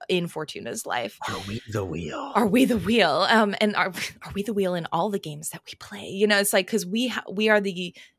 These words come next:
Speaker 1: determining factor in what Fortuna reads. And so I think
Speaker 2: Ugh.
Speaker 1: this question is a really, really astute one. Um, and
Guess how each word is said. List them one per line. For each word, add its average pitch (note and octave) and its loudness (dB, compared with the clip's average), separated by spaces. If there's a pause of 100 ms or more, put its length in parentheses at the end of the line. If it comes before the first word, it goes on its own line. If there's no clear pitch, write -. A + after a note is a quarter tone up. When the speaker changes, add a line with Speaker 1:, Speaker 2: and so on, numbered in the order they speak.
Speaker 1:
determining A3 -2
factor E3+ -2
in D#3 -6
what D#3 -6
Fortuna D#3+ -10
reads. - -12
And F#3 -4
so F3+ 2
I F3+ 2
think A#3 0
Speaker 2:
Ugh. B2 0 (140)
Speaker 1:
this G3+ 4
question A#3 0
is G3 0
a F#3 2
really, F#3 2
really E3+ -2
astute D#3+ -4
one. D3+ -6
Um, D3+ -6 (300)
and D#3 -4